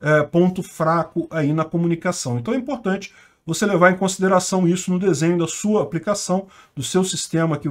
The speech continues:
que conecta via Bluetooth, do seu aplicativo I O T, justamente porque, é, ou considerar o uso de, de plataformas, ah, o mais segura possíveis, mas lembra, isso não quer dizer muita coisa, porque isso aqui foi o que eles testaram,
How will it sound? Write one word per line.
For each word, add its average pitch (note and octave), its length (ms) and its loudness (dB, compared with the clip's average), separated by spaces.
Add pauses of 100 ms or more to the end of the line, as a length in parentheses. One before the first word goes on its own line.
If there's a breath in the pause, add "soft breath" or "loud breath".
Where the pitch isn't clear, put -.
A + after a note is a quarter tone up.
que B2+ 300 -2
conecta C#3 420 -2
via C#3 160 -2
Bluetooth, F#3+ 540 -2
do E3 80 -4
seu E3+ 340 0 (240 soft breath)
aplicativo D3 680 -2
I D#3 60 2
O E3+ 100 4
T, F3 320 2 (360 soft breath)
justamente F#3 480 2
porque, F#3 400 0
é, D3 320 0
ou A3+ 380 4 (180)
considerar E3+ 720 4
o E3 40 4
uso D3+ 280 2
de, C3 400 0
de C3+ 300 -2
plataformas, D3+ 840 0 (280 soft breath)
ah, C3 280 -2
o D#3+ 80 2
mais F3+ 280 4
segura D3+ 420 2
possíveis, G3 580 0
mas D3 180 -2
lembra, F#3 300 2
isso - 160 -4
não F#3 80 -2
quer F#3 140 0
dizer D#3+ 320 -2 (220 soft breath)
muita E3 260 0
coisa, G#3 340 4
porque - 200 -2
isso E3+ 100 -2
aqui F3 140 -6
foi F3 140 2
o - 20 4
que E3+ 100 0
eles D#3+ 160 -4
testaram, G3+ 560 0